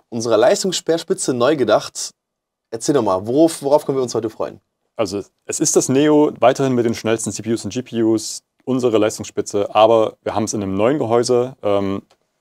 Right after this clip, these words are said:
Speaker 2: jetzt aus Aluminium auf allen Oberflächen, also Vollmetallgehäuse, eine neue Tastatur, die Kühlung wurde nochmal verbessert, sowohl die Luftkühlung als auch die Wasserkühlung.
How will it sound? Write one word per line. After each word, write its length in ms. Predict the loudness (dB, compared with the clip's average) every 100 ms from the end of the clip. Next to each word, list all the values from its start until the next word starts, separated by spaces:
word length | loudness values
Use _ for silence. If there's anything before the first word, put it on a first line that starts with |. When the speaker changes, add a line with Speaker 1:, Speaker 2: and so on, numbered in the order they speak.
| _
Speaker 2:
jetzt 280 | -4 -4 -6
aus 240 | -4 -6 _ _ _
Aluminium 680 | -6 -2 0 0 0 -2 -6 -14 -12 -8
auf 240 | -4 0
allen 120 | 0
Oberflächen, 600 | 0 -4 -4 -6 -6 -6
also 180 | -6 -6
Vollmetallgehäuse, 960 | 0 0 0 0 -2 0 -2 0 -4 -6 _ _ _ _
eine 180 | -2 2
neue 160 | 2 2
Tastatur, 640 | -2 -6 2 2 2 -4 -16 -18
die 120 | -18
Kühlung 400 | -4 2 2 4
wurde 140 | 2
nochmal 360 | 2 -2 -2 -4
verbessert, 420 | -4 -4 -4 -8
sowohl 240 | -2 0
die 80 | 0
Luftkühlung 600 | -2 -4 -4 -2 -2 -6 -6
als 240 | -4 -2 -6
auch 80 |
die 100 | -8
Wasserkühlung. 720 | -10 -10 -10 -8 -6 -6 -10